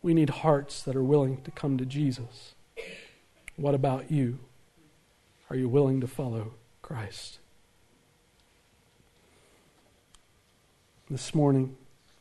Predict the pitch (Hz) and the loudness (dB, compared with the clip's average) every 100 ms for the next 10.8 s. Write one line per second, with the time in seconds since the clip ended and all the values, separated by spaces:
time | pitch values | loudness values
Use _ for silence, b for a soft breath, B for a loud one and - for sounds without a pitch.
0 | - - - - _ _ _ _ _ _ | -20 -20 -20 -20 _ _ _ _ _ _
1 | _ - - 143 131 123 123 - 127 110 | _ -18 -8 -2 0 0 -2 -4 -6 -6
2 | - 117 117 - 131 - - - - - | -8 -8 -8 -8 -10 -12 -16 -18 -20 -20
3 | - - - 113 113 - B 330 B B | -20 -14 -8 -8 -8 -12 B -14 B B
4 | _ - _ _ _ _ - - - - | _ -20 _ _ _ _ -20 -20 -20 -20
5 | _ _ _ - - - _ - - 139 | _ _ _ -20 -20 -20 _ -16 -6 0
6 | 143 135 - 139 147 135 135 139 127 135 | 2 2 0 -4 0 0 0 0 0 0
7 | 143 143 143 131 139 131 139 127 131 139 | 0 2 4 4 2 2 0 2 2 4
8 | 135 123 135 123 123 117 - 143 139 123 | 2 2 0 2 0 -2 -2 0 2 2
9 | 127 135 131 135 139 127 - 127 - 123 | 0 2 4 4 4 4 -2 -6 -6 -8
10 | - - 135 135 131 127 120 - | -8 -4 0 2 2 -2 -8 -12